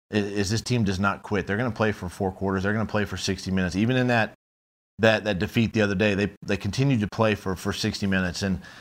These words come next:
and, and that's always gonna happen here, is, of course, as long as, as long as I'm here, that, that's gonna maintain. That, that attitude will, will maintain. But what you find out is the character of the football team, the leaders begin to rise, and, and they're the ones that take over the football team and say, "Hey,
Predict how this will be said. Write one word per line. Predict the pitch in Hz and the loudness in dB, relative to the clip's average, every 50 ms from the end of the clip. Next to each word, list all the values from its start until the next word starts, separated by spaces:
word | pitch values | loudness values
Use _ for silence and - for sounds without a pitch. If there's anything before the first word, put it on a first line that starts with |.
| - - - - | -20 -20 -8 -2
and, | 101 104 104 98 | 0 0 2 2
and | 101 107 107 120 | 0 0 2 4
that's | 143 156 - | 4 4 4
always | - - 139 143 147 147 147 131 101 | 2 4 6 8 8 8 6 4 2
gonna | 113 127 120 | 0 0 2
happen | 117 120 110 110 107 - 110 | 4 4 4 4 2 0 -2
here, | 110 113 107 104 104 | -2 0 0 2 0
is, | 101 98 98 | 0 -2 -4
of | 92 92 - - - 98 98 | -6 -10 -12 -10 -10 -10 -4
course, | - - 107 98 107 | 0 0 0 2 2
as | 101 | 2
long | 101 107 110 113 110 | 2 2 2 2 2
as, | 107 98 92 - - | 0 -2 -2 -6 -8
as | 85 98 | -4 -2
long | 110 110 110 | 0 0 0
as | 104 110 | 2 0
I'm | 110 104 101 | 0 0 0
here, | 104 107 104 101 104 98 92 | 0 2 2 2 0 0 0
that, | 90 101 107 98 90 | 2 2 2 2 2
that's | 104 107 107 - | 0 -2 -2 -2
gonna | - 107 101 | -2 -2 0
maintain. | 101 101 101 98 92 107 95 | 0 0 0 -2 -2 0 2
That, | 92 104 113 104 | 4 4 4 4
that | 104 110 117 113 | 2 0 0 2
attitude | 104 117 120 117 113 117 - 113 113 104 95 | 2 2 2 2 0 -2 -2 -2 0 0 0
will, | 98 101 98 98 92 | 0 0 0 0 -2
will | 95 98 98 | -2 -2 -2
maintain. | 98 101 98 98 95 - 104 104 98 92 | 0 0 0 -2 -2 -2 -2 -2 0 2
But | 90 101 - - - - - - _ _ _ _ _ | 2 2 0 -2 -10 -20 -20 -20 _ _ _ _ _
what | - 95 123 139 123 - | 2 4 6 6 6 4
you | 165 131 | 0 2
find | - 151 143 135 127 | 4 4 6 6 8
out | 135 131 127 113 | 8 8 8 6
is | 98 92 | 4 0
the | 98 | -4
character | 92 - 123 123 123 - 123 | -2 2 4 4 4 4 2
of | 117 | 0
the | 104 104 | 0 0
football | - 107 92 104 101 | 0 0 0 0 0
team, | 98 110 107 98 | 2 2 2 2
the | 98 101 | 2 2
leaders | 98 104 127 135 135 139 131 113 98 | 4 4 4 4 4 4 2 2 2
begin | 107 113 107 113 110 107 | 0 2 2 2 2 2
to | 101 | 2
rise, | 98 98 104 104 104 98 92 90 82 85 | 4 4 6 6 6 4 4 2 -2 -4
and, | 95 98 98 | -2 -2 -2
and | 98 104 104 | 0 0 2
they're | 110 117 117 113 117 | 2 2 4 2 2
the | 127 131 131 | 4 4 4
ones | 127 123 120 107 | 2 2 0 0
that | 113 98 - | -2 -4 -2
take | - 113 107 - | -2 -2 0 0
over | 110 110 107 104 | 0 0 2 2
the | 104 101 | 0 -2
football | - - 101 - 110 104 101 | -2 -2 -2 2 2 2 2
team | 92 - 107 104 | 2 0 0 0
and | 104 92 | 0 0
say, | 98 104 104 101 95 95 - - - - _ _ - | 0 2 2 0 0 -2 -8 -18 -20 -20 _ _ -2
"Hey, | 139 135 | 0 0